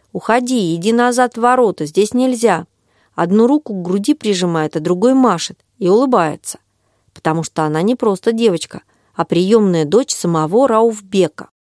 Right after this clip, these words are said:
Ни один человек не знал, что она может выбираться из аула через кольцо.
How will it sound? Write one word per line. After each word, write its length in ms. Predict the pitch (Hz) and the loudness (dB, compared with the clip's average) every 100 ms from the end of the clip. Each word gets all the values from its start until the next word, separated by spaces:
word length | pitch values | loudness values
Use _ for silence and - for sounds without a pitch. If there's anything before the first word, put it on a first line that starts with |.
| _ _ _ _ _ _ _ _ _ - | _ _ _ _ _ _ _ _ _ -4
Ни 180 | 208 233 | 2 2
один 320 | 247 233 240 | 2 2 0
человек 440 | - 214 214 220 | 2 2 2 0
не 120 | 196 180 | -2 -2
знал, 360 | 185 247 302 - | -2 -2 -4 -8
что 260 | - - 175 | -10 -4 -2
она 200 | 175 175 | 0 0
может 320 | 214 214 - | 0 -2 -4
выбираться 520 | 190 202 220 220 208 | 0 2 2 0 -2
из 140 | 180 170 | -2 0
аула 380 | 180 247 262 | 0 0 -2
через 300 | 185 196 202 | -2 -4 -4
кольцо. 580 | - 220 220 - 180 165 | -4 -4 -4 -4 -4 -4